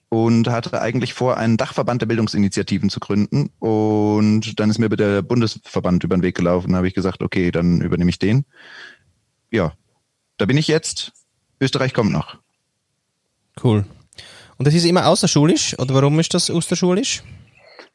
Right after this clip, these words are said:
Speaker 1: Ähm, ja, das ist außerschulisch, weil ich gehe gern mit denen, die, die von sich aus Energie haben und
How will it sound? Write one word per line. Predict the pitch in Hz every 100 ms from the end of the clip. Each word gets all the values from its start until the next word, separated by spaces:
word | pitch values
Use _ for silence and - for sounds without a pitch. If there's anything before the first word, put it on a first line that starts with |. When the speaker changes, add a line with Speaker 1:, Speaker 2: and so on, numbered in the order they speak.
| _ _ -
Speaker 1:
Ähm, | 131 135 135 139 131
ja, | 131 135
das | 135
ist | 135 -
außerschulisch, | 139 147 151 151 147
weil | 127 123
ich | 127 -
gehe | 120 123
gern | 120 113 117
mit | 117 -
denen, | 120 123 117
die, | 110 113 110 110 107 -
die | 107 107
von | 104 113 110
sich | 123 -
aus | 123 117
Energie | 120 110 120 139
haben | 117 120 131 147
und | - - 117 113 113 110 107